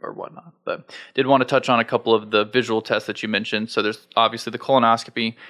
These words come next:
Mike mentioned the C T scan, which is called a C T colonography. And then they also have a flexible sigmoidoscopy. Um, the flexible sigmoidoscopy doesn't view as much as the other two.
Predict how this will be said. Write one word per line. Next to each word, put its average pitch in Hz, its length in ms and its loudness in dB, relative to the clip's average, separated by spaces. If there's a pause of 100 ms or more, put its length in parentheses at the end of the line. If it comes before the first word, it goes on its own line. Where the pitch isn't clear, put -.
(240)
Mike 117 160 0
mentioned 117 300 -2
the 107 60 -2
C 117 200 -6
T 120 160 -8
scan, 101 360 -2
which 107 140 -8
is 101 80 -12
called 107 180 0
a 101 60 -4
C 113 160 -6
T 104 180 -8
colonography. 101 800 -2
And 113 300 -8
then 110 100 -4
they 107 80 0
also 117 320 2
have 110 160 0
a 104 80 -2
flexible 113 880 -2
sigmoidoscopy. 110 1080 -2 (500)
Um, 107 240 0
the 107 100 -4
flexible 143 340 2
sigmoidoscopy 110 720 0
doesn't 107 360 0
view 110 380 -2
as 104 140 -4
much 104 400 0
as 107 180 -2
the - 140 -6
other 113 180 2
two. 180 300 -4